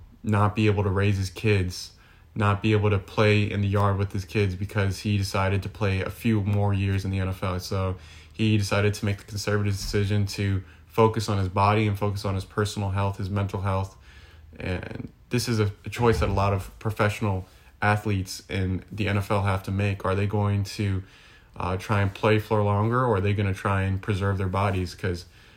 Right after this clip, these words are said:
many of them, after their ten to twelve year careers, find out that there isn't much for them on the other side. After that, they, their football careers are done. They, they can't really do much, unfortunately.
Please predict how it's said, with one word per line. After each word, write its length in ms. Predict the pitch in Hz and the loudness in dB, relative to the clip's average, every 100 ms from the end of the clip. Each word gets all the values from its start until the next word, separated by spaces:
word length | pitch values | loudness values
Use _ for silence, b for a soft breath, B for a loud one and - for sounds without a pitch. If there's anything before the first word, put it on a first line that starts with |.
| B - | B -2
many 220 | 107 107 | 2 4
of 80 | 104 | 4
them, 340 | 98 95 90 b b b b - | 2 0 -2 b b b b -8
after 320 | 92 101 110 101 | -4 -2 0 0
their 160 | 95 | 0
ten 260 | 95 107 104 | 0 0 0
to 60 | |
twelve 280 | 98 107 98 | 0 0 0
year 140 | 101 95 | 0 -2
careers, 400 | - 104 104 101 | -2 0 2 0
find 260 | 98 98 | -2 0
out 160 | 98 95 | 0 -2
that 220 | 95 92 - - | -4 -4 -8 -12
there 260 | - 107 | 0 4
isn't 200 | 110 107 | 4 4
much 220 | 104 104 | 2 0
for 220 | - 110 104 | 0 0 2
them 140 | 98 | 2
on 100 | 92 | 0
the 100 | 95 | 0
other 160 | 95 90 | -2 -2
side. 420 | - 95 92 92 | -2 -4 -2 -4
After 300 | 95 98 101 | -4 -4 -2
that, 340 | 98 98 101 - | 0 -2 -4 -6
they, 320 | 92 92 92 b b b b b b | -4 -4 -6 b b b b b b
their 140 | - 98 | -4 -2
football 340 | - 104 104 | -2 0 0
careers 320 | - 101 101 | 0 0 2
are 60 | 95 | 0
done. 340 | 101 101 101 | 0 0 0
They, 80 | 98 | -2
they 180 | - 107 | -2 -2
can't 220 | - 107 | 0 0
really 160 | 101 98 | 2 2
do 140 | 104 | 2
much, 280 | 92 87 - | 0 -2 -6
unfortunately. 760 | 95 - 98 - 104 98 92 | -8 -4 -6 -4 -6 -6 -8